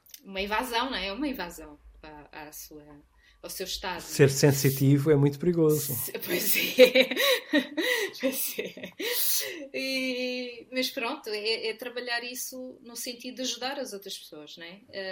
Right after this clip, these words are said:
Speaker 1: Ahm, e p-, pronto, eu também faço trabalhos em resina, com, com plantas, com flores naturais, com conchas, com areia, com tudo o que vem da natureza.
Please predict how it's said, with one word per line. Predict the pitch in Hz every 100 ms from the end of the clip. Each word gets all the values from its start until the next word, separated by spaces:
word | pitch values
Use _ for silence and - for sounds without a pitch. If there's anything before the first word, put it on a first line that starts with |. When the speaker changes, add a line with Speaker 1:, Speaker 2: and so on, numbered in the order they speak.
| 185 185
Speaker 1:
Ahm, | 185 180 185 - _ -
e | 208
p-, | - 220 208 -
pronto, | - 233 240
eu | 226
também | 208 202
faço | - 196 - -
trabalhos | 208 196 185 185 185
em | 202
resina, | 202 - 208 214 277 392 _
com, | - 180 175
com | - 180
plantas, | 180 185 185 - 240 -
com | - 165
flores | 175 - 208 220 220 214 202
naturais, | 190 196 185 196 269 - - - _ - - _ -
com | 185 180 175 175 165 160 165 -
conchas, | 185 214 233 - 208 208 208 208
com | - 156
areia, | 151 170 208 214 214 202 202 196 196 _ _
com | - 208
tudo | 269 254
o |
que | -
vem | 220 208
da | 208
natureza. | 208 208 202 202 214 339